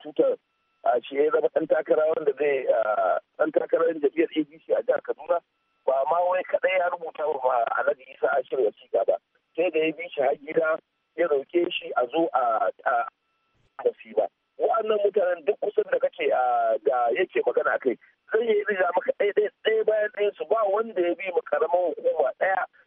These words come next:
lokacin fafutukar yaƙin neman zaɓe. Isa Ashir bai bi mu ba, Yara Makamar bai bi mu ba, Hakim Baba Ahmed bai bi mu ba, Mataimaki Tom Mai Ashir bai bi mu da sauransu. Babu wani ɗaya da ya bi mu local government ɗaya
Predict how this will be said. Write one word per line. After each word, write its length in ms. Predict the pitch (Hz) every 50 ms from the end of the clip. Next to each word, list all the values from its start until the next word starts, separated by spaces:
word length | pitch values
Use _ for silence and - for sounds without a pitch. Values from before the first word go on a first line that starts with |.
| _
lokacin 380 | - 180 185 - - - - -
fafutukar 400 | - - - - - - - 147
yaƙin 240 | 147 151 147 - -
neman 240 | - 131 127 131 254 233
zaɓe. 260 | - - - 202 - _ _ _ _ _ -
Isa 200 | 165 175 - 190 - -
Ashir 280 | - 165 - 208 170 139
bai 120 | 123 123
bi 120 | 127 151 180
mu 140 | - 147 139
ba, 160 | 147 170 214 - - - _
Yara 280 | - - - 131 131 156 -
Makamar 360 | 190 - - 160 160 170 151
bai 120 | 143 139
bi 120 | 131 160 180
mu 140 | 165 151 143
ba, 160 | 170 180 196 - _ _ _
Hakim 280 | - - - - 202 190
Baba 240 | - 185 190 - 698 - 180 185
Ahmed 160 | 175 160 135
bai 120 | - -
bi 120 | 139 170 196
mu 140 | 185 165 160
ba, 160 | 175 190 - _ _ _ _ -
Mataimaki 480 | 185 202 202 202 170 160 156 - -
Tom 160 | - - 196 175
Mai 160 | 160 143 143
Ashir 200 | 147 - - 170
bai 120 | 165 170
bi 80 | 202 220
mu 160 | 359 - -
da 100 | - -
sauransu. 400 | - - 175 180 180 170 - 147 -
Babu 400 | - 415 - 240 262 254 240 226 190 175
wani 240 | - 208 220 226 220 -
ɗaya 240 | 247 233 233 226 220
da 80 | - 175
ya 80 | 185
bi 100 | - 196 196
mu 80 | - 165 165 233
local 320 | 381 - - 427 - -
government 400 | 330 - 381 - - - - -
ɗaya 240 | - 175 180 165